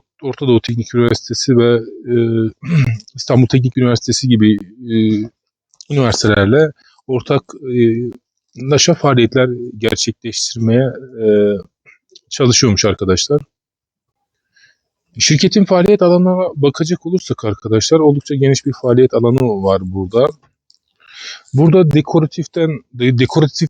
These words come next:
betondan tutun arkadaşlar, e, sıcaklık kontrollü beton, işte geçirimli beton, köpük beton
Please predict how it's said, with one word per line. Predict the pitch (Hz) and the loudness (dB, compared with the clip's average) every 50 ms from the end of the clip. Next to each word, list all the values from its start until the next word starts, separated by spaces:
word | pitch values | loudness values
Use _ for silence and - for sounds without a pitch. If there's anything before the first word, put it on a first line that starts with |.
| - _ | -4 _
betondan | 143 135 - 151 147 151 151 147 139 131 127 | -8 -6 -2 0 0 2 2 2 2 0 -2
tutun | - 156 - - 135 | -4 -8 -8 -4 -2
arkadaşlar, | 117 107 101 - - 95 98 95 - - - 131 143 147 - - - - _ _ _ | -2 0 0 -2 -2 -2 0 0 0 0 0 0 0 0 0 -6 -20 -20 _ _ _
e, | 113 110 110 110 107 107 104 104 104 104 104 104 101 101 - - - _ _ _ _ _ _ _ _ | -4 0 2 4 4 6 6 6 6 6 6 4 4 2 0 -2 -8 _ _ _ _ _ _ _ _
sıcaklık | _ - - 131 127 139 131 - - 147 147 - _ | _ -20 -12 -4 -2 -2 -2 -2 0 -2 -2 -2 _
kontrollü | - - 131 131 120 - - 131 127 123 131 123 113 104 101 104 | -8 -8 -6 -6 -6 -2 0 0 2 2 2 2 0 0 0 -2
beton, | 104 95 - - 104 110 123 123 113 - | -2 -2 -2 -4 -4 -4 -4 -4 -6 -10
işte | - - - _ 117 113 113 117 - _ _ _ _ _ _ _ _ _ _ _ _ _ _ - | -18 -20 -16 _ -6 -6 -4 -6 -6 _ _ _ _ _ _ _ _ _ _ _ _ _ _ -4
geçirimli | 120 117 - - - 131 135 135 131 127 117 | -2 0 0 0 2 4 4 4 4 4 2
beton, | 110 98 - - 104 107 117 117 110 | 2 0 -2 -4 -4 -2 -2 -4 -2
köpük | - - 120 - - 131 - _ 123 | -2 -2 -2 -2 -2 -6 -8 _ -8
beton | 110 - - 107 104 113 120 - | -8 -8 -8 -6 -4 -4 -4 -6